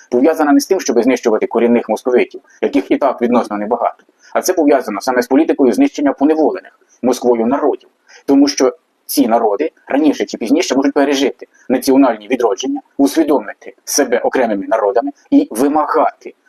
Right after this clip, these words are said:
від Москви чи автономії, чи взагалі повної незалежності. А це найбільший страх московитів — втратити імперію.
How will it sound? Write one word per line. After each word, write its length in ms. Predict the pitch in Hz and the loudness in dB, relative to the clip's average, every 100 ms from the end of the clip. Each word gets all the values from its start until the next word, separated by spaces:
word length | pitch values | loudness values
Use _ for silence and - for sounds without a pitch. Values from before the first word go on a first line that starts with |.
| 117 | -8
від 420 | 120 127 101 - _ | 0 0 0 -8 _
Москви 540 | - 127 - 123 196 202 _ _ | -4 -4 -2 0 0 0 _ _
чи 320 | - 160 135 - | -4 -2 -2 0
автономії, 840 | 131 127 127 120 95 104 117 349 - _ _ _ _ - - | -2 0 -2 0 -2 -4 -6 -6 -6 _ _ _ _ -12 -2
чи 120 | 165 | 0
взагалі 360 | 139 123 147 | 2 2 0
повної 340 | 147 135 131 127 | 0 2 2 0
незалежності. 640 | 120 139 - - - - _ _ - | -2 -2 -2 -6 -20 -20 _ _ -6
А 120 | 123 | -4
це 300 | - - 170 | -4 -2 0
найбільший 680 | - 127 107 135 123 - 131 - | 2 0 2 2 2 0 -12 -12
страх 520 | - 269 294 - - _ - | -8 -4 -2 -4 -8 _ -4
московитів — 640 | 131 - 135 135 98 - - _ | -2 0 0 0 0 -10 -20 _
втратити 480 | - 139 117 123 131 | -2 0 0 -2 -2
імперію. 520 | 131 131 143 98 | -2 -2 0 -2